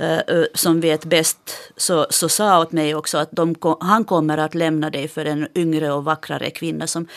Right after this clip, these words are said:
eh, framförallt kan ge honom barn. Afrikanska män vill ha barn och de vill ha pengar och de,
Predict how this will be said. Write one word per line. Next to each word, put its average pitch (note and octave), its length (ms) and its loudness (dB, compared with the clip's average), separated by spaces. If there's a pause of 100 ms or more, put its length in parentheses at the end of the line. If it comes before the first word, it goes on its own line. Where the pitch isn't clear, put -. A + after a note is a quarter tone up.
(340)
eh, - 160 0
framförallt E3+ 560 0
kan D#3 180 2
ge E3+ 140 0
honom E3+ 300 2
barn. D#3 340 2
Afrikanska F3+ 680 2
män D3+ 300 2
vill C#3+ 180 -2
ha C#3+ 120 -6
barn D3 480 2
och C3 100 -6
de D#3+ 180 0
vill D#3+ 140 2
ha D3+ 120 -4
pengar D3 500 0
och D3+ 120 -4
de, E3+ 140 -4